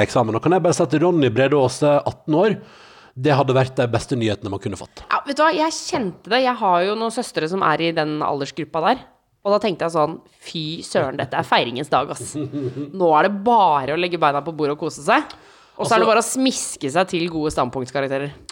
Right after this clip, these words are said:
Speaker 1: Altså, nei, men vet du, det var, altså, det, det, det er jo ingenting som er forbundet med mer frykt enn å skulle ha eksamen. Det er jo helt grusomt, helt forferdelig. Eh, og jeg gikk relativt klar. Jeg gikk, det kan jeg bare si, jeg vet ikke om, eh, om det er sånn, men jeg gikk mediekommunikasjon, og min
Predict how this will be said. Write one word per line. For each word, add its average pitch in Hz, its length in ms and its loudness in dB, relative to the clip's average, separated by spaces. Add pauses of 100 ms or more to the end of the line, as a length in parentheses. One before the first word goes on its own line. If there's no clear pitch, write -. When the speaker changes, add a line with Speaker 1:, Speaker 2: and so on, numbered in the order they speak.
Speaker 1:
Altså, 131 260 -4
nei, 156 140 0
men 156 80 -2
vet 160 160 -2
du, 131 80 -10
det 147 140 2
var, 160 180 4
altså, 151 220 2 (100)
det, 147 140 0 (100)
det, 165 80 4 (160)
det 143 160 2
er 185 140 4
jo 170 100 0
ingenting 170 340 2
som 139 140 -2
er 131 80 -2
forbundet 123 400 0
med 101 80 2
mer 131 160 2
frykt - 400 -6
enn 117 80 -2
å 110 60 -4
skulle 110 180 0
ha 131 80 4
eksamen. 127 400 0
Det 135 80 2
er 151 80 4
jo 131 60 6
helt 135 180 -4
grusomt, 127 400 2
helt 135 160 2
forferdelig. 107 480 -2 (640)
Eh, 147 240 4
og 170 160 4
jeg 170 160 4
gikk 165 220 0
relativt 131 340 2
klar. 147 160 4
Jeg 165 160 4
gikk, 160 160 0 (160)
det 156 80 0
kan 143 80 -4
jeg 131 80 0
bare 120 160 2
si, 156 140 4
jeg 147 100 2
vet 135 160 -2
ikke 110 140 4
om, 104 180 -2
eh, 107 560 0
om 110 160 -4
det 127 160 2
er 107 160 4
sånn, 120 340 -2
men 135 220 2
jeg 127 140 4
gikk 127 160 -4
mediekommunikasjon, 110 720 0 (480)
og 123 80 0
min 135 380 0